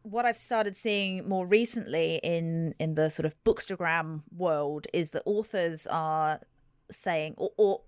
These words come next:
n-, not necessarily authors, but their agents, or they've signed a deal with, say, Netflix or, or some other, um, some other c-, company that's going to turn their work into something else,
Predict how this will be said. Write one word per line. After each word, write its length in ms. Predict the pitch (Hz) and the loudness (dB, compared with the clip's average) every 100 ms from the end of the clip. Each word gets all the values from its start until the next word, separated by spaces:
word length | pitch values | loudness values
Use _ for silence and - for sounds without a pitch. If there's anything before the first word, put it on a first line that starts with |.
| _ - - - - - - - - _ _ _ - - - - | _ -20 -18 -18 -16 -16 -18 -20 -20 _ _ _ -20 -20 -10 -2
n-, 120 | 240 - | -2 -2
not 200 | 262 247 | -2 0
necessarily 440 | 254 - 226 220 | -2 0 0 0
authors, 400 | - 220 220 208 | 0 -2 0 -4
but 160 | - - | -4 -4
their 160 | 202 190 | 0 0
agents, 500 | 214 220 202 196 - | 0 -2 -4 -6 -6
or 160 | - 196 | -4 0
they've 160 | 175 | 0
signed 300 | - 214 208 | 0 -2 0
a 40 | 196 | 0
deal 440 | - 190 180 175 | 0 2 2 0
with, 580 | 165 175 165 165 156 - - | -2 0 2 0 -4 -18 -16
say, 200 | - 170 | -6 -2
Netflix 720 | 170 208 - 202 165 - - - | 2 0 2 -2 -2 -4 -8 -2
or, 420 | 180 170 165 - | -2 2 2 0
or 160 | - 160 | -4 -4
some 240 | - 185 170 | -2 0 0
other, 440 | 160 156 151 143 - | 0 0 2 0 -2
um, 320 | 50 - - _ _ _ - - _ _ _ _ _ - | -8 -8 -12 _ _ _ -12 -12 _ _ _ _ _ -14
some 220 | - 185 170 | -4 0 2
other 180 | 139 131 - | 0 -4 -8
c-, 80 | - - | -16 -12
company 360 | - 202 170 160 | 0 0 0 -2
that's 100 | 139 | -2
going 140 | 160 151 | -4 -4
to 60 | |
turn 480 | - 180 147 147 151 _ - - _ | -4 0 0 0 -10 _ -20 -20 _
their 160 | 165 160 | -4 -2
work 300 | 160 160 160 | 0 0 -2
into 220 | 160 156 | -6 -4
something 320 | 156 156 - - | -2 -2 -2 2
else, 420 | 151 294 - | 4 4 -2